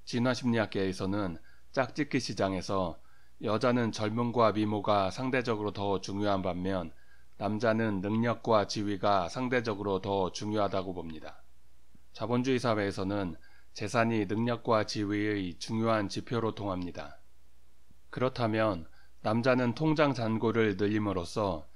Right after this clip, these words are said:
짝짓기 시장에서 자신의 인기를 여자보다 더 많이 높일 수 있습니다.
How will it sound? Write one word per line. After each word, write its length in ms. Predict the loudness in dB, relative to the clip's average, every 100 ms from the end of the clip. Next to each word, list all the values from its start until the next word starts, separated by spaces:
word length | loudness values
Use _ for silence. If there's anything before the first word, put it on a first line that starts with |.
| -14 -6
짝짓기 460 | 0 2 0 0 0
시장에서 640 | 2 4 4 4 4 4
자신의 480 | 2 -2 0 2 2
인기를 600 | 0 0 2 2 0 -4 -10 -14 -8 -2
여자보다 580 | 2 4 4 4 4
더 280 | 4 2 2
많이 500 | 4 2 2 2 0
높일 280 | -2 -2 -2
수 140 | 0
있습니다. 580 | -4 -4 -6 -6 -8 -12